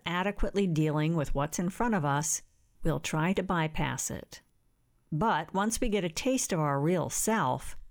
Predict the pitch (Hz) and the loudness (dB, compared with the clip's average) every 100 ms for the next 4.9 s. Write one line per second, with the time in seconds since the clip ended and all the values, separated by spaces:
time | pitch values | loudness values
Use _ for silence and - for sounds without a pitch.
0 | - - 208 247 226 208 180 202 196 170 | -20 -4 0 2 4 2 4 4 4 0
1 | - - 240 160 110 - - _ - 170 | -2 0 2 2 -2 -8 -18 _ -2 0
2 | 147 139 - - 185 240 254 - - 190 | 0 -2 -4 -2 0 0 -2 -6 -2 0
3 | 175 175 226 277 202 - 160 143 139 151 | 0 0 0 0 0 0 0 0 0 0
4 | 143 165 156 160 180 165 123 - - | 0 0 -2 0 -2 0 -4 -4 -10